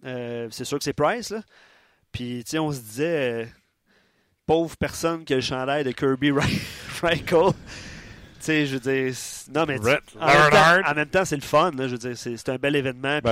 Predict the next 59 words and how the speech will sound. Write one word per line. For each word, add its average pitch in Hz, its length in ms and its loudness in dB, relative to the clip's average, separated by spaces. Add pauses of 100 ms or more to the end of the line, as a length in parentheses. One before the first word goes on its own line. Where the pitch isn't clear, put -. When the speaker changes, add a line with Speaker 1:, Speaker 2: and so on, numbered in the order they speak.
Speaker 2:
eux 127 40 0
autres, 143 100 4
ça 131 60 2
leur 120 80 4
Speaker 1:
pour 113 100 0
Speaker 2:
faisait 120 140 -2
quelque 117 160 -2
chose 135 140 0
de - 40 -8
faire 113 140 2
signer 113 180 -4
Price 110 240 0
dessus. 110 240 -8 (140)
<laughs> - 120 -16
Speaker 1:
Ouais, 151 200 2
exactement, 165 440 2
parce 208 140 2
que - 120 0
Price 185 280 6
est 180 80 2
passé, 156 380 4
puis 196 100 -4
il 151 40 2
a 143 40 2
signé 139 220 -2
t-, - 220 -8
Speaker 2:
<laughs> - 80 -12
Speaker 1:
tous 170 120 -4
les 160 140 2
chandails. 139 560 -2 (360)
Speaker 2:
C'est - 280 -8
Speaker 1:
Mais 135 160 0
Speaker 2:
méchant. 135 160 -2 (100)
Speaker 1:
c'est, 135 160 -10
honnêtement, 185 400 2 (300)
c'est - 160 -10
un 139 140 -2
beau 165 160 0
moment, 139 280 -2
là. 131 140 -6
C'est, 120 240 -10
c'est, 120 240 -10
c'est 120 140 -14
dommage 139 300 -2
que 139 60 -10
ça 123 160 -10
se - 100 -12
finisse 131 460 -10
de 123 80 -8
cette 120 180 -8
façon-là, 123 600 -6
mais 147 100 -6
c'est - 160 -10
un, 120 320 -6
c'est 110 120 -10
un 127 40 -4
beau 190 140 -4
moment, 147 320 -2
puis 131 200 -6